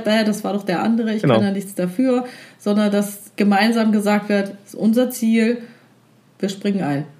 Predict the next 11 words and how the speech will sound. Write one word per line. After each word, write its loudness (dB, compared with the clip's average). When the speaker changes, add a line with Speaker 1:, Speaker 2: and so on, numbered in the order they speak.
Speaker 2:
Genau, 2
es -2
ist -2
ein -2
stärkeres -4
Wir 0
da -4
und -4
es -8
wird 0
angefangen, 0